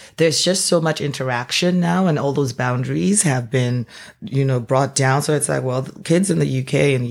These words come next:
U S and Canada and Australia, New Zealand, whatever, they, they, this is what they do and they get away with it. So why can't I, or how am I so different? So a lot of Nigerian youth identify with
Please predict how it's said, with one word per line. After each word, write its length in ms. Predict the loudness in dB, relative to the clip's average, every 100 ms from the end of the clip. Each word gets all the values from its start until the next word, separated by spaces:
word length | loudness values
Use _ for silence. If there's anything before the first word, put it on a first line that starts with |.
| -4
U 40 |
S 140 | -4
and 80 | -4
Canada 280 | -2 -2 -2
and 100 | -4
Australia, 400 | -6 -6 -6 -4
New 100 | -4
Zealand, 340 | -4 -2 -2 -4
whatever, 500 | -4 -2 0 -2 -2 -12 -20 -2
they, 300 | 2 2 0
they, 220 | -4 -6
this 220 | -2 0
is 120 | 0
what 140 | 0 0
they 100 | 2
do 200 | 2 2
and 80 | 0
they 80 |
get 200 | 0 -2
away 200 | 0 0
with 220 | 2 0 -2
it. 200 | -4 -4
So 420 | -2 0 0 -2 -8 -8
why 240 | 0 2 2
can't 280 | 0 2
I, 260 | 0 0 -2
or 60 | -2
how 180 | -2 -2
am 80 |
I 80 | -2
so 180 | -4 -6
different? 580 | -6 -8 -8 -10 -10 -2
So 240 | 2 4
a 40 | 4
lot 240 | 4 4
of 80 | 2
Nigerian 420 | 2 2 0 0
youth 480 | -2 -2 -4 -8 -12 -8
identify 920 | -6 -4 -2 0 -2 -2 0 2 0 -2
with 520 | 0 0 -2 -20 -20